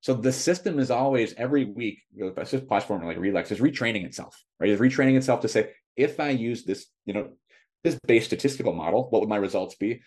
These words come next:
But more importantly, if I'm using a more powerful A I, you know, M L model, and I use this regressor set, which is the most accurate regressor? So after it's done all this work, the last part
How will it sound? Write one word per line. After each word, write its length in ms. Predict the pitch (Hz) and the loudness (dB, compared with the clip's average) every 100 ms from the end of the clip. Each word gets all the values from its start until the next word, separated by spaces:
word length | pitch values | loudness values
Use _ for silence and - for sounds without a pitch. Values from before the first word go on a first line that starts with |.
| _ - | _ -6
But 100 | 110 | 0
more 140 | 120 | 0
importantly, 440 | 113 139 156 120 104 | 2 0 0 -2 -4
if 100 | 120 | -4
I'm 160 | 117 | -6
using 280 | 127 190 190 | -6 -6 -6
a 40 | |
more 280 | 110 107 120 | -6 -4 -4
powerful 420 | 113 123 117 110 107 | -2 -2 0 -4 -2
A 180 | 104 101 | -2 -2
I, 380 | 101 123 110 98 | -2 -4 -4 -6
you 120 | 92 | -8
know, 100 | 92 | -10
M 200 | 101 101 | -8 -4
L 180 | 165 208 | -2 -2
model, 500 | 95 87 87 95 - _ | -4 -6 -6 -8 -8 _
and 100 | 113 | -6
I 40 | 117 | -2
use 220 | 110 104 | -2 2
this 180 | 131 123 | 0 0
regressor 640 | 101 87 110 180 - 107 | -6 -2 -2 -2 -4 -8
set, 260 | - 92 90 | -6 -8 -6
which 300 | 127 185 220 | -8 -8 -6
is 100 | 185 | -6
the 60 | |
most 340 | 143 117 123 127 - - | -4 -4 -4 -6 -18 -12
accurate 420 | 98 104 98 92 | -8 -8 -4 -2
regressor? 600 | 87 82 113 120 - 73 _ - | -2 0 2 2 -2 -12 _ -4
So 120 | 131 131 | -4 -2
after 260 | 196 240 | -4 2
it's 140 | 156 113 | 2 4
done 220 | 117 131 | 4 6
all 180 | 135 120 | 4 4
this 200 | 110 87 | 2 2
work, 300 | 92 127 - | 2 2 0
the 80 | |
last 320 | 92 92 120 - | -4 -4 -8 -2
part 320 | 143 143 | 0 0